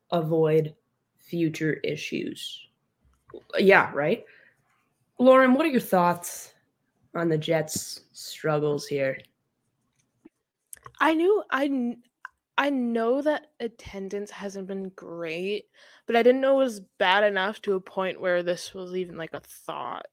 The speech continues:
Speaker 2: You know what I mean? Like, I, but that's also a weird comment to make, like, by Bettman.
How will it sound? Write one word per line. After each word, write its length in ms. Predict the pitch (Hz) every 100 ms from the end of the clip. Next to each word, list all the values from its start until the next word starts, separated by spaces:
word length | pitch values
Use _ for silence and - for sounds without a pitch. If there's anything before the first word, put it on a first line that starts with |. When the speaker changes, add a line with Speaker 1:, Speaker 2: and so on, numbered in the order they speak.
| _ -
Speaker 2:
You 140 | 202
know 40 |
what 100 | 196
I 40 | 185
mean? 180 | 175 185
Like, 180 | 190 180
I, 260 | 185 185 - - - - _ _ _ _ _ _ _ _ _ _ _ _ _ _ _ _ _ _ 233
but 160 | 311
that's 200 | 330 320
also 280 | 302 302 415
a 60 | 277
weird 320 | 226 233 202
comment 440 | - 214 208 165
to 120 | -
make, 480 | 180 180 139 - - _ _ _ _ _ _ _
like, 280 | 208 185 -
by 360 | 180 180 175 175 _ _ _ _ _ _ _ _ -
Bettman. 420 | 180 - 98